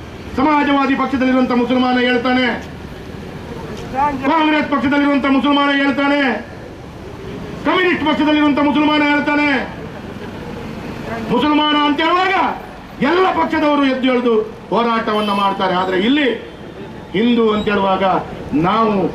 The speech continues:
ಭಾರತೀಯ ಜನತಾ ಪಾರ್ಟಿಯವರು, ನಮ್ಮ ಪರಿವಾರದವರು ಮಾತ್ರ ಹೋರಾಟ ಮಾಡುವಂತ ಪರಿಸ್ಥಿತಿ ಇವತ್ತು ನಾವು ಕಾಣ್ತಾ ಇದ್ದೇವೆ.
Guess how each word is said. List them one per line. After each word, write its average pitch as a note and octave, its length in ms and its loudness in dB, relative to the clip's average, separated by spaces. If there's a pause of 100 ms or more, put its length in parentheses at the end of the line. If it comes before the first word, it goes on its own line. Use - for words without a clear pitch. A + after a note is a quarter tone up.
(260)
ಭಾರತೀಯ C#4+ 360 0
ಜನತಾ A#3 280 0 (140)
ಪಾರ್ಟಿಯವರು, G3 500 0 (260)
ನಮ್ಮ F#3+ 120 2 (100)
ಪರಿವಾರದವರು C#4+ 580 2
ಮಾತ್ರ A#3 180 0 (380)
ಹೋರಾಟ G3+ 380 2 (140)
ಮಾಡುವಂತ F#3+ 320 0 (200)
ಪರಿಸ್ಥಿತಿ F3+ 380 0 (360)
ಇವತ್ತು E3+ 260 0
ನಾವು D#3 180 0
ಕಾಣ್ತಾ D#3 340 0
ಇದ್ದೇವೆ. C#3 220 -2